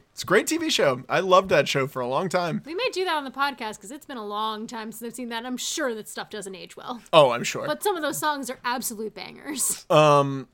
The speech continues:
Speaker 1: but anyway, so they, they get in the car. They're all leaving. They want, uh, Dave Foley wants Stu to do all this merchandising, and Stu's like, "Nah, dog, I don't, I'm, I'm not about that life." Um, but they make him pack his, like, little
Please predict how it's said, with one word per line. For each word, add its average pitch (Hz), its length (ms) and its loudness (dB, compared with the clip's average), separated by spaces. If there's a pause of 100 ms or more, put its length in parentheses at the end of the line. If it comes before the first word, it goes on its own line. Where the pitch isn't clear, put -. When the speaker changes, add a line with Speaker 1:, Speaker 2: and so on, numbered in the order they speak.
Speaker 1:
but 180 220 6
anyway, 151 340 6
so 143 320 6
they, 156 400 2
they 147 240 0
get 220 180 6
in 233 60 -4
the 226 80 2
car. 180 380 4
They're 143 160 4
all 170 140 8
leaving. 151 340 2
They 143 80 6
want, 190 260 4
uh, 143 180 4
Dave 180 240 4
Foley 185 240 4
wants 147 380 -2 (100)
Stu 156 300 -2
to 143 100 -4
do 143 200 -2
all 135 100 4
this 135 180 -8
merchandising, 135 640 -2
and 127 100 -8
Stu's 135 240 -6
like, 127 140 -2
"Nah, 120 200 -2
dog, 120 260 -2
I 120 40 0
don't, 123 200 -4
I'm, 131 260 -4
I'm 127 100 -4
not 127 200 -2
about 120 220 -2
that 123 140 0
life." 135 320 -4 (680)
Um, 135 360 0 (120)
but 160 160 0
they 170 100 4
make 160 320 4
him 185 200 0
pack - 540 -2 (120)
his, 151 240 0
like, 135 160 4
little 151 500 0